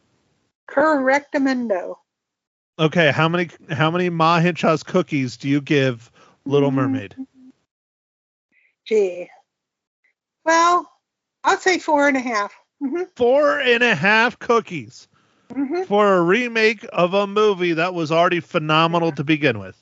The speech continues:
Speaker 1: Yes, but it, it's retold differently. It's not, uh,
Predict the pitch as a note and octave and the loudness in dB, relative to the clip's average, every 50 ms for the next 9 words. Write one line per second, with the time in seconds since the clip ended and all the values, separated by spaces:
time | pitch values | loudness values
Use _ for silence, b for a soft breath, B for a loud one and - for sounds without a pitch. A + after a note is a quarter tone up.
0 | _ _ _ _ _ _ _ _ _ _ _ _ B B B B B _ D#4+ G4 | _ _ _ _ _ _ _ _ _ _ _ _ B B B B B _ 0 2
1 | G#4 F#4+ D4+ - - - _ - D4 D4 D4 D4 D4 C#4+ - _ C4+ D4 D4 D4 | 2 0 -2 -4 -10 -12 _ 0 2 4 4 4 2 2 0 _ 0 0 0 0
2 | - - - C4 C4 D#4 F4+ F4+ - - - - F4 E4 E4 D#4+ D4+ D4 C#4+ C#4 | -4 -10 -8 -2 0 2 2 2 2 -2 -2 0 2 4 6 6 4 4 2 0
3 | C4+ - b b b b b b b _ _ - G3 - - D4+ D#4+ - - - | -2 -6 b b b b b b b _ _ -20 -10 -2 0 0 0 0 0 -4
4 | A#3 G3+ - - D#3+ E3+ F3 G3 - - _ _ _ _ _ _ _ _ _ _ | -4 -4 -4 -8 -16 -20 -18 -20 -20 -20 _ _ _ _ _ _ _ _ _ _
5 | _ _ _ _ _ _ _ _ _ _ _ _ _ _ A3+ A3 G#3+ - - - | _ _ _ _ _ _ _ _ _ _ _ _ _ _ -10 -8 -8 -8 -10 -14
6 | - - C4+ C#4 C#4 C#4 C#4 C4+ C4 - - _ _ _ _ _ _ - G#3+ A3 | -6 -2 0 2 2 4 4 2 2 0 -6 _ _ _ _ _ _ -4 -2 -2
7 | G#3+ | -2